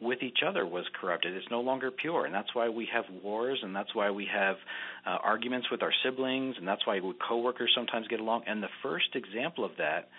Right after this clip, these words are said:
in the very next chapter after Adam and Eve eat the fruit, is Cain says, "Hey, Abel, let's go out in the field together. I got something, I got this rock to show you." And, uh,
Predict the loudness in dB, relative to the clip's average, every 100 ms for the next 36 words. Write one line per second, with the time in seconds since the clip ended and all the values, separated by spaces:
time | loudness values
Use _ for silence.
0 | -18 -18 -18 -8 -6 -4 -2 2 2 0
1 | -6 -2 0 0 2 4 4 2 0 2
2 | 0 0 -2 -2 0 -2 -2 -4 -4 -8
3 | -10 -8 -10 -4 -2 -2 -4 -10 -8 -8
4 | -10 -20 _ -2 0 0 -2 -2 -2 0
5 | -4 -2 0 0 0 -2 -4 -2 -2 0
6 | 2 2 0 -2 -2 -2 0 0 2 0
7 | 0 -4 -4 -6 -2 -2 -2 -2 2 2
8 | 2 0 2 2 0 -6 -10 -8 -6 -4
9 | -4 -4 -6 -8 -4 -2 -2 0 0 0
10 | -2